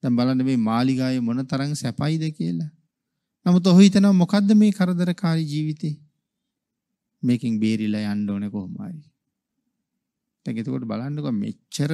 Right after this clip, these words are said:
තැනකට ගෙනල්ලා මෙච්චර සැප සම්පත් දීලා ඔහු කල්පනා කරන්නේ මෙතනින් යන්න ඕනේ කියලා. දැන් ඔහුත් ඇඳට වැටිලා නිදි. ඊට පස්සේ අර රා-, සිටු කුමාරිය ඇවිල්ලා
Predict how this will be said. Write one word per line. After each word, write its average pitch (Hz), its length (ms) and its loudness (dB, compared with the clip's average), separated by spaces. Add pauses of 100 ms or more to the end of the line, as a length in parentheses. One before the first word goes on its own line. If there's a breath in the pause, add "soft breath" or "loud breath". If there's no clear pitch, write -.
තැනකට 127 520 -6
ගෙනල්ලා 143 560 -2
මෙච්චර 139 600 -2
සැප 160 280 0
සම්පත් 156 560 -4
දීලා 160 400 -4 (1040)
ඔහු 143 160 0
කල්පනා 165 440 -2
කරන්නේ 190 280 0
මෙතනින් 190 340 2
යන්න 190 220 0
ඕනේ 104 240 -2
කියලා. - 360 -14 (1400)
දැන් 156 240 -2
ඔහුත් 165 380 8
ඇඳට 156 400 -2
වැටිලා 117 340 -4
නිදි. 110 300 -8 (1500)
ඊට - 140 -20
පස්සේ 196 320 0
අර 165 60 -2
රා-, 151 340 -4
සිටු 143 260 -6
කුමාරිය 131 400 -2
ඇවිල්ලා 107 420 -4